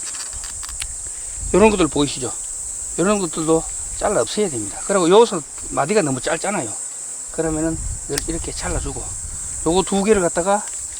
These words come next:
캐어주는데 송 잎을 요렇게 따주는 거죠. 이것도 이렇게 복잡하잖아요. 복잡하면은 너무 짜-, 마디가 짧기 때문에 이거 잘라주는 겁니다.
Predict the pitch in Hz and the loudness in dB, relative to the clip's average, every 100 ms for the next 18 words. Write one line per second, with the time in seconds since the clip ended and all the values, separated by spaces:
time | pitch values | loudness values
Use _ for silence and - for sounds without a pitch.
0 | - - - 180 135 135 135 160 190 - | -10 -6 2 2 2 0 -2 -2 -4 -6
1 | - - - 190 202 190 - - - - | -10 -8 -4 0 0 -2 -8 -8 -8 -6
2 | 170 - 170 131 - 123 139 131 - - | -2 0 0 0 -2 -4 -2 -4 -6 -8
3 | - - - - - - - - - - | -8 -10 -10 -10 -8 -8 -8 -8 -8 -6
4 | - - - - - 233 240 214 185 196 | -6 -8 -8 -8 0 4 6 6 2 0
5 | 185 214 156 139 120 101 196 202 226 196 | 4 4 4 0 -2 2 2 6 8 8
6 | 190 196 202 - - - 170 196 214 - | 6 4 2 -2 -2 4 6 6 4 0
7 | - - - 151 233 214 220 240 - 139 | -6 -6 2 4 6 4 4 2 0 0
8 | 131 - 170 139 127 - - | 0 0 0 0 0 0 0